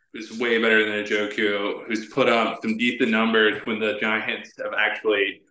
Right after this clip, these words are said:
been in contention for games. But, yeah, I mean,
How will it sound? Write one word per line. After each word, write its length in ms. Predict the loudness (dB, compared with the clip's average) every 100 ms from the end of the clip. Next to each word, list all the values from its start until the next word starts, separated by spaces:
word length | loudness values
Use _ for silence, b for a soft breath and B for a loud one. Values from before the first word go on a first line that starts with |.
| _ _
been 120 | -2
in 120 | -2
contention 500 | -4 -2 0 0 0
for 100 | 2
games. 420 | 0 0 -2 -6 -2
But, 220 | 2 2 2 -8 _ _ _ _ -2
yeah, 300 | 2 2 2
I 100 | -2
mean, 400 | -2 -2 -4